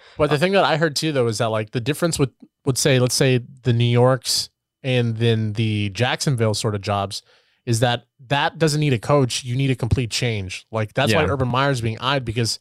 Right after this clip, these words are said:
Speaker 2: He's gonna
Speaker 1: he
Speaker 2: bring
Speaker 1: needs
Speaker 2: in
Speaker 1: to
Speaker 2: a
Speaker 1: come in and
Speaker 2: whole
Speaker 1: flip
Speaker 2: staff.
Speaker 1: that
Speaker 2: Yeah.
Speaker 1: program.
Speaker 2: It's funny, dude. How do you feel if you're the Jets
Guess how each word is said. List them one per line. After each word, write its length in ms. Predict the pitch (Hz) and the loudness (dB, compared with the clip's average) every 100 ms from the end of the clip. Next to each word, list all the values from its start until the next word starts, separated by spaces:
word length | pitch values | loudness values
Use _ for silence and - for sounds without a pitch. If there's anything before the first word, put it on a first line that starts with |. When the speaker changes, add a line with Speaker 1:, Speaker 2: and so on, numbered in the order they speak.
| _ | _
Speaker 2:
He's 160 | - 127 | -6 -2
gonna 140 | 139 | 0
Speaker 1:
he 60 | 123 | 2
Speaker 2:
bring 160 | 127 127 | 2 4
Speaker 1:
needs 80 | |
Speaker 2:
in 40 | 110 | 2
Speaker 1:
to 40 | |
Speaker 2:
a 40 | 113 | 2
Speaker 1:
come 140 | 151 | 2
in 60 | 131 | 2
and 60 | |
Speaker 2:
whole 100 | 120 | 0
Speaker 1:
flip 200 | 107 139 | 0 0
Speaker 2:
staff. 240 | 107 104 - | 0 0 0
Speaker 1:
that 0 | |
Speaker 2:
Yeah. 60 | |
Speaker 1:
program. 420 | 135 104 95 92 95 _ _ _ | 2 4 2 -4 -8 _ _ _
Speaker 2:
It's 160 | 135 - | -4 0
funny, 280 | 165 170 | 2 2
dude. 180 | 131 139 | 2 0
How 140 | 135 185 | 0 0
do 60 | |
you 100 | 196 | 0
feel 200 | - 165 | 2 4
if 120 | 151 | 4
you're 80 | 147 | 4
the 100 | 123 | 2
Jets 540 | 101 113 107 - - | 2 0 0 -4 -10